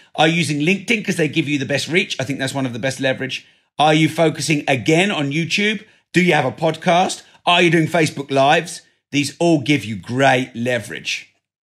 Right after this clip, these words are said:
All right, eight then. Eight, uh, eight, number eight of breaking through your business ceilings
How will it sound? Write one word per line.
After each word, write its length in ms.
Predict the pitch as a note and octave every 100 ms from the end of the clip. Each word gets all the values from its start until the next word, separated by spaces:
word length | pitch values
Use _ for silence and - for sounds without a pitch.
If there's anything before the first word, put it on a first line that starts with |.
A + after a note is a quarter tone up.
| _ _ _ _ _ -
All 140 | E3+
right, 240 | F3 D#3 -
eight 300 | G#3 A#3 A3
then. 500 | G3 F#3 C#3 A2+ A#2
Eight, 200 | F3 F#3+
uh, 300 | F3+ E3+ D3 -
eight, 160 | F3+ F3
number 200 | F3+ E3
eight 180 | F3 E3
of 100 | C3
breaking 320 | E3+ E3 D3
through 120 | C#3
your 100 | D3
business 320 | C#3 D#3 D3+ -
ceilings 420 | D#3 D3 C#3+